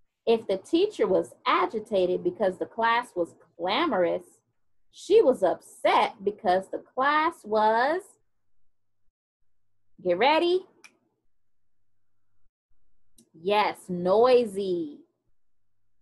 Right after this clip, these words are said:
Here's more of the story. She told them to stay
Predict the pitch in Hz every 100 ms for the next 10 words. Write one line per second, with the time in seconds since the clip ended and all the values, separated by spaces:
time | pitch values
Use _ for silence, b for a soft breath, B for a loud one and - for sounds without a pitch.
0 | - - 320 214 175 170 208 294 208 180
1 | 180 - 175 175 185 214 - 180 165 156
2 | 147 - _ _ _ _ _ _ _ _
3 | _ _ _ _ _ _ _ _ _ _
4 | 190 175 170 165 _ - - 349 - 269
5 | 240 220 226 214 214 185 - - 208 220
6 | 277